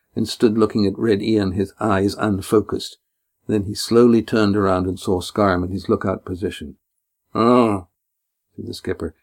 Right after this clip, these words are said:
and then repeated himself in something close to a moan. "Oh." He turned back towards the companionway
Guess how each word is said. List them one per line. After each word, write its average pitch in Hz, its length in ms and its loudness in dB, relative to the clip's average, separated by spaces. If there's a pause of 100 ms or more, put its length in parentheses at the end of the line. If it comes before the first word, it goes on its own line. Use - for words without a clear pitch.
(140)
and 110 140 0
then 104 140 2
repeated 104 420 -2
himself 95 420 -2
in 92 80 -6
something 92 460 -6
close 87 380 0
to 98 180 -4
a 95 60 0
moan. 92 560 -4 (380)
"Oh." 104 1400 -4 (1800)
He 135 140 4
turned 175 360 0
back 143 240 0
towards 120 360 0
the 123 80 -4
companionway 101 840 -4